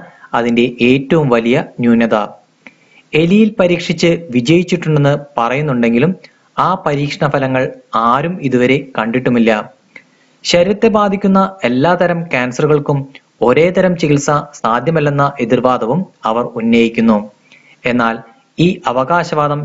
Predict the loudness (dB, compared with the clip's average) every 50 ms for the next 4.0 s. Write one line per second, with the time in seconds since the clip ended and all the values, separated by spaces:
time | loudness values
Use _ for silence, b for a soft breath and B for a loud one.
0 | -8 -2 -2 0 2 2 2 2 0 -2 -2 -2 -2 -2 -4 B B B B B
1 | B B _ _ -6 -4 -2 -4 -4 -2 -2 0 0 0 0 0 0 0 0 0
2 | 0 0 -2 -2 0 0 2 2 0 0 -4 -4 -2 0 0 2 2 2 2 2
3 | 0 0 2 0 0 -2 -4 -6 -10 -16 _ -4 -2 0 0 0 0 0 0 0